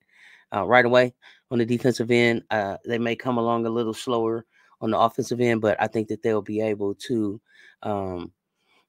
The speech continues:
kinda mask some of that by being able to kinda slow the pace down sometimes and just kinda go into the big and take advantage of having Cardoso, um, until they kind of figure out what that, what that offensive identity is. Her leadership style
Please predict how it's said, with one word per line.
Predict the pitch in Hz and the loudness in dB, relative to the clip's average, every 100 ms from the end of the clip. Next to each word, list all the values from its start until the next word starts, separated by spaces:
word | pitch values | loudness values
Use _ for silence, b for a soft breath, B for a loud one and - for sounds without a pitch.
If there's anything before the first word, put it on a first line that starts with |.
| - - | -20 -2
kinda | 147 110 | 0 2
mask | 113 127 - | 2 2 0
some | 139 | -2
of | 127 | 0
that | 143 - | 0 -2
by | 117 | -6
being | 113 117 113 | -2 -2 0
able | 113 104 | 0 0
to | 101 | -2
kinda | 123 107 | -2 -2
slow | - 127 | 2 2
the | 113 | 2
pace | - 120 | 0 -2
down | - 113 | -2 -4
sometimes | 104 107 - 110 101 | -4 -8 -4 -6 -6
and | 95 | -10
just | 104 | -12
kinda | - 104 | -8 -6
go | 98 98 | -2 -2
into | 98 101 110 | -4 -6 -6
the | |
big | 98 110 104 | -2 0 0
and | 101 | -4
take | 120 110 | -6 -6
advantage | 98 110 104 101 | -4 -4 -4 -6
of | 98 | -4
having | 113 98 | -4 -4
Cardoso, | - 95 107 110 123 104 104 b b b b b - | -2 0 2 2 2 2 0 b b b b b -8
um, | 104 90 85 87 _ _ b b _ - | -6 -6 -8 -12 _ _ b b _ -6
until | 131 147 131 | 0 2 4
they | 120 | 2
kind | 120 131 117 | 2 0 0
of | 95 _ _ _ _ | -4 _ _ _ _
figure | 151 131 | -4 2
out | 110 | 2
what | 110 110 | 0 0
that, | 120 - | -2 -2
what | 113 | -4
that | 117 104 | -2 0
offensive | 110 - 120 101 101 | -2 -2 -6 -4 -2
identity | 98 104 107 107 110 | 0 0 0 0 2
is. | 110 113 - | 2 2 2
Her | 120 | 4
leadership | 117 123 - 120 | 4 2 -2 -6
style | - 123 117 113 | 0 4 4 2